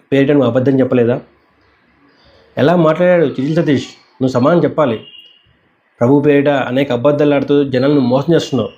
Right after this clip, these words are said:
జనాల్ని మోసం చేస్తున్నావు. ప్రభువే మాట్లాడు నీతో, "హైదరాబాద్లో మరొక సంఘాలు పెట్టు, ఈసీఎల్ ఒకటి, వనస్థలపురంలో ఒకటి పెట్టు" అనేసి, "ముందుగానే ఎంక్వైరీ చేయి, అక్కడ ఎంతమంది ఉన్నారో, ఎంతమంది వస్తారని చూసుకొని, ఆ, ఎక్కడెక్కడైతే వ్యాపారం గిట్టుబాటు ఉంటుందో, ఎక్కడైతే జనాలు వస్తారో అట్లా సంఘాలు స్థాపించు" అనేసి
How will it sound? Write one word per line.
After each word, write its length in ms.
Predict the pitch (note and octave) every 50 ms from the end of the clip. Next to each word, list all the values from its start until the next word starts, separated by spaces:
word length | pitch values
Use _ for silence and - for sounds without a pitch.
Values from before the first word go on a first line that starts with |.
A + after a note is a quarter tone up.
| _ - - - - - _ _ _ _ _ _ _ _ _ _ _ _ - A#2
జనాల్ని 220 | A#2+ B2+ C#3+ D3
మోసం 360 | C#3+ C3 E3+ F3 C#3+ D#3+ D#3+
చేస్తున్నావు. 500 | D3+ C3+ - - B2+ A2+ G#2 G#2 - _ _ _ _ _ _ _ _ _ _ _ _ _ _ _ _ _ _ _ -
ప్రభువే 180 | B2 B2 C#3+ D#3
మాట్లాడు 320 | D#3 D3 C#3+ D3 D3 C3+
నీతో, 240 | B2+ B2+ B2+ C#3+ D#3+
"హైదరాబాద్లో 600 | F#3 G#3+ - - _ - B2+ B2+ B2+ C3+ C#3 C3+
మరొక 200 | C3 C3 C3 C3
సంఘాలు 280 | - C3+ B2 B2 C3 B2
పెట్టు, 220 | B2 B2 B2+ C3
ఈసీఎల్ 460 | B2+ A#2+ A#2 B2 A#2 - C3+ B2+ B2+ B2+
ఒకటి, 160 | B2 B2+ B2
వనస్థలపురంలో 440 | A#2+ A#2+ A#2+ - C3 A#2+ B2+ B2+ A#2+
ఒకటి 120 | B2 A#2
పెట్టు" 340 | - A#2+ - - B2+ B2 A#2+
అనేసి, 360 | B2 B2 A#2 A2+ B2+ A#2+ B2 - - - - - _ -
"ముందుగానే 320 | B2 B2+ C3 C3+ C3 B2
ఎంక్వైరీ 320 | B2 A#2+ A#2+ C3 B2+ B2 B2 -
చేయి, 180 | B2 B2 A#2+ A#2+
అక్కడ 160 | A#2 B2+ A#2+
ఎంతమంది 340 | A2+ A2+ A#2 A#2+ B2 B2+ B2+
ఉన్నారో, 240 | B2 B2+ B2 A#2+ A#2+
ఎంతమంది 240 | A#2 A2 A#2+ B2
వస్తారని 300 | B2+ A#2+ A2+ B2+ A#2 B2+
చూసుకొని, 500 | B2 B2 A#2+ A2+ - B2+ B2 C3 C3+ C3+ - - - - - - - _ -
ఆ, 120 | B2 A#2
ఎక్కడెక్కడైతే 480 | A2+ A2+ - C3+ B2+ B2+ B2+ B2+ B2+ B2+
వ్యాపారం 400 | B2 A#2 A#2 A#2 C3+ C3 B2+ B2+
గిట్టుబాటు 280 | B2 B2+ A#2 B2+ B2+
ఉంటుందో, 240 | A#2+ B2+ A#2+ B2 B2
ఎక్కడైతే 240 | A#2 B2+ C3 B2+ B2
జనాలు 220 | A2+ A#2+ A#2+ A#2+
వస్తారో 200 | A#2+ A#2 - B2
అట్లా 280 | A#2 - B2 A#2+ A#2 - -
సంఘాలు 320 | - - A#2 A#2+ B2 B2+ B2
స్థాపించు" 440 | B2+ B2 A#2+ A#2+ C3 A#2+ A#2 -
అనేసి 480 | B2 A#2+ A#2+ A#2+ - D3 C3+ B2+ A#2+ -